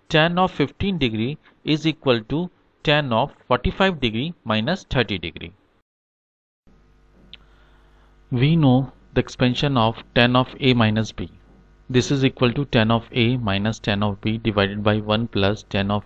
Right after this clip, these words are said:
A into tan of B. If you want to know how to derive this formula,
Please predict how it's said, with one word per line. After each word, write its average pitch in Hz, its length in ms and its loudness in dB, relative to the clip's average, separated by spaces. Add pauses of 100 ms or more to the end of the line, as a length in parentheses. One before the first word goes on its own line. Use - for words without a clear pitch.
(120)
A 120 220 -2
into 110 240 -4
tan 95 280 -4
of 107 120 -4 (160)
B. 87 180 -6 (800)
If 139 160 -4
you 139 80 6
want 131 300 2
to 156 100 2
know 135 260 2 (380)
how 127 200 6
to 131 180 -2
derive 117 500 4 (400)
this - 340 0
formula, 90 640 -2